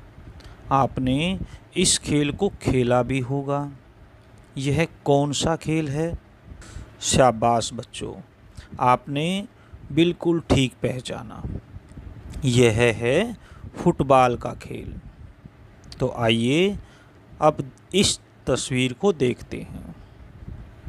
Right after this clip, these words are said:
इस तस्वीर में आपको क्या-क्या दिखाई दे रहा है?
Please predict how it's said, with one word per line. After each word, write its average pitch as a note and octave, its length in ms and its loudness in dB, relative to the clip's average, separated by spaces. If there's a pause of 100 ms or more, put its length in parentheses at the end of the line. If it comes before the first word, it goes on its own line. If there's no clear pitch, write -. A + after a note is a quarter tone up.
(360)
इस - 300 4
तस्वीर B2+ 500 2
में F#3 400 0 (460)
आपको C#3 480 2
क्या-क्या B2 720 0
दिखाई C3+ 400 2
दे C#3 200 2
रहा C#3 340 2
है? C#3+ 320 -6